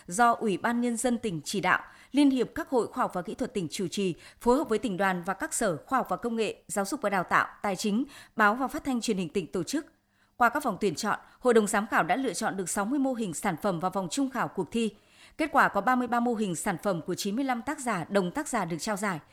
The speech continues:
Đây đều là những mô hình mới, có hàm lượng sáng tạo cao, có khả năng ứng dụng để giải quyết những vấn đề thực tiễn đang diễn ra trong cuộc sống, học tập. Tại chương trình, ban tổ chức cuộc thi đã trao hai giải nhất, bốn giải nhì, sáu giải ba và hai mươi mốt giải khuyến khích với tổng trị giá tiền thưởng là một trăm bảy mươi sáu triệu đồng.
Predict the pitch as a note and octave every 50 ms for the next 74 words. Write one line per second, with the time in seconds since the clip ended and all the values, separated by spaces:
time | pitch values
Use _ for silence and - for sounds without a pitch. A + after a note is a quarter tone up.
0 | - - - - - _ A#3 B3 A#3+ G#3 A3 G3+ G#3 G3 F#3 F3+ G#3 G#3+ C4 C4+
1 | B3 A#3 A3 F#3 F3 F#3 G3+ G3 G3+ A#3+ D4+ D4 B3+ A3+ A#3 C#4 B3+ G#3+ G3 G#3
2 | F#3+ - - G#3+ G3+ A#3+ - C4 - - - C4 C4 B3+ B3 B3+ - - - -
3 | - A#3 A#3 C4+ B3 A#3 B3+ B3+ - G3+ A3 B3 - D#4 B3+ - - G#3 E3+ -
4 | G#3 F#3 - - D4+ C#4+ C4 G3 G3 G#3+ F#3 G3 C4 G3+ - A3 G3+ - - G#3+
5 | F#3+ B3+ C#4 C#4 B3+ A#3+ A3 G3+ A3+ G#3 B3+ C4 B3+ A#3 A3 A3 A#3+ G#3+ G#3 G#3
6 | F3 - - F#3+ F3 F3+ A#3+ C#4 A#3+ - - G3+ F3+ - - - _ _ _ _
7 | _ - - - - - A#3 A3 C#4 C4+ C4 - B3 G#3 G3+ - B3 B3+ B3 -
8 | G3+ - - D4 - C#4 G#3 - - A3+ G#3+ G3 F3+ - B3 A#3 A3+ G#3+ G#3 A3+
9 | A3+ G3+ - A3 F3+ D#3 E3+ A3+ D4 - - G#3+ G3 F#3+ A3+ - B3 F#3 E3 F3
10 | F#3+ F3+ E3+ - - G#3 F3+ F#3 A#3 B3+ G#3 E3 G#3+ G#3 G3+ - F#3 F3 G3 G#3
11 | A3 C#4+ C4+ - G#3+ D#3 - - F#3 F3 F3 - E4 - - - - - - -
12 | - G3+ A3+ A3 A3+ - C4+ G3+ E3 - A#3 F3 G#3 G3 G3 - B3+ G3+ E3 -
13 | G#3 F#3+ D#3+ D3 F3+ F3+ F3+ F3+ - - A#3 G#3+ G3 G#3 D#3+ D3 G3 - - -
14 | F#3+ F3+ - - C4+ F#3 F#3+ F#3 E3+